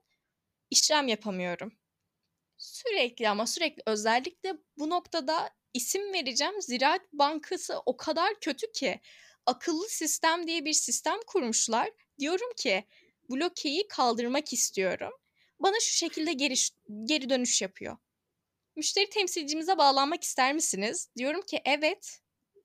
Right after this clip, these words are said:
Sonra diyor ki, "Derdinizi söyleyin." Ve bu kısır döngü gibi bir saat boyunca bunu anlatmaya çalıştım. Ondan sonra dedim ki, "Hayır, ben dijital bir insan olmak istemiyorum. Ben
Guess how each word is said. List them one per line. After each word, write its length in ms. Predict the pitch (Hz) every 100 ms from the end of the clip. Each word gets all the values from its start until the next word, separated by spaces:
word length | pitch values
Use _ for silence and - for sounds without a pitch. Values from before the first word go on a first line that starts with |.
| _
Sonra 400 | - - 339 359
diyor 180 | 339 440
ki, 200 | 311 214
"Derdinizi 560 | 233 226 233 247 240
söyleyin." 840 | - 302 220 202 185 185 190 208 - _ _ _ _ _ _ _ _ _ _ _
Ve 180 | 220 277 453 -
bu 520 | - 247 240 320 392 -
kısır 440 | 294 - 359 233
döngü 320 | 247 254 254
gibi 420 | 311 269 226 311
bir 120 | 320 403
saat 520 | - 320 269 226 -
boyunca 600 | 208 226 339 349 285 254
bunu 280 | 285 330 -
anlatmaya 600 | 233 233 247 - 254 349 -
çalıştım. 400 | 453 - - 226
Ondan 320 | 233 240 277
sonra 380 | 302 311 262 220
dedim 260 | 208 320
ki, 140 | 330 233
"Hayır, 380 | - 302 240 214
ben 260 | 208 240 226
dijital 500 | 247 233 294 277 254
bir 100 | 233
insan 280 | 240 269
olmak 320 | 226 180 180 -
istemiyorum. 640 | - 269 359 370 370 381 _ _ _ -
Ben 220 | 311 392